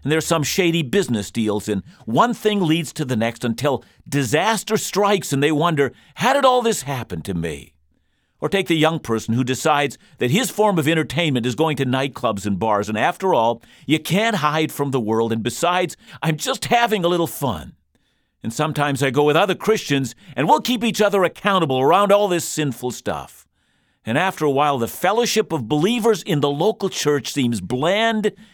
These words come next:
and lacking in excitement. See, the spearhead of compromise is focusing on personal desires and ignoring moral evil. It's to say,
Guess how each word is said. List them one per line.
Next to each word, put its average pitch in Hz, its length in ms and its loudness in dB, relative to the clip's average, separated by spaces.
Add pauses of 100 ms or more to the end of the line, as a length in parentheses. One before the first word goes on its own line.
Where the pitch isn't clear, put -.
(120)
and 110 140 -4
lacking 165 520 -2
in 120 160 -2
excitement. 123 920 -4 (580)
See, - 140 -2
the 190 120 0
spearhead 233 600 0
of 165 160 -6
compromise 110 960 -2 (220)
is 143 260 0
focusing 214 720 0
on 135 360 -2
personal 226 520 0
desires 120 720 -2 (260)
and 151 260 -2
ignoring 185 800 0
moral 139 560 0
evil. 101 500 -4 (380)
It's 190 160 -2
to 170 80 -2
say, 185 240 2